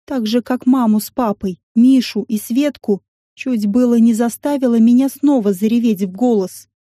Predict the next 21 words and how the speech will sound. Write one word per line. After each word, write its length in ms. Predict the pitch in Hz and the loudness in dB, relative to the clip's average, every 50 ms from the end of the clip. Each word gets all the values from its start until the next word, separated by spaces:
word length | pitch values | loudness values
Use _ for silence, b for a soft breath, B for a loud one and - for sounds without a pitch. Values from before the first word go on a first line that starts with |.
| _ _ | _ _
Но 120 | 226 220 226 | -2 0 0
я 220 | 226 247 254 240 | 0 0 0 0
усилием 680 | 226 220 - - - 240 233 220 208 208 208 202 202 | 0 -2 -4 -2 -2 0 0 2 2 2 2 2 0
воли 320 | 196 277 311 311 277 269 247 | 0 0 0 0 0 0 -2
затолкала 680 | 202 208 202 - 214 208 208 - - 240 240 240 226 | -4 -6 -6 -4 -4 -4 -2 -4 -4 -4 -2 0 0
её 380 | 208 185 190 202 185 208 220 | -2 0 -2 -2 0 0 -2
поглубже. 760 | 208 - 220 208 180 208 196 196 196 170 - 180 - 202 185 - _ _ _ _ _ _ | -2 -2 -4 -2 -2 0 0 0 -2 -2 -6 -8 -10 -10 -12 -12 _ _ _ _ _ _
Если 340 | _ 208 240 226 - - 220 | _ -6 -6 -6 -4 -6 -8
сейчас 540 | - - - 226 220 - - 240 226 220 - | -6 -2 -4 -4 -2 -2 -2 -4 -4 -2 -2
начну 400 | 220 208 208 - - 226 233 220 | -2 -2 -2 -2 0 0 2 2
рыдать, 520 | 208 208 202 190 233 247 254 240 - - _ _ _ _ _ | 2 0 0 0 -2 -2 -4 -6 -8 -20 _ _ _ _ _
или 200 | 262 247 240 240 | -6 -4 -4 -2
того 380 | - 262 254 247 262 254 233 | -2 -2 -2 0 0 0 -2
хуже, 400 | 214 - - 269 254 226 196 208 | -2 -2 -2 0 0 0 0 0
биться 400 | 202 196 233 247 - - - 233 | 0 2 0 0 -2 -2 -6 -2
в 60 | 196 240 | -2 -2
истерике, 720 | 226 - - - 262 240 214 214 202 - - 202 196 - _ _ _ _ _ _ | -4 -4 -4 -2 0 0 0 -2 -4 -4 -6 -6 -6 -6 _ _ _ _ _ _
меня 280 | - 330 330 339 330 302 | -4 -2 0 0 0 0
сдадут 380 | 240 - 226 214 180 220 220 - | -2 -2 -4 -2 -2 -2 -4 -4
в 80 | _ | _
психушку. 760 | _ - - - 220 - - 202 185 - - - - 214 185 | _ -18 -6 -4 -4 -4 -4 -10 -12 -12 -14 -10 -10 -10 -10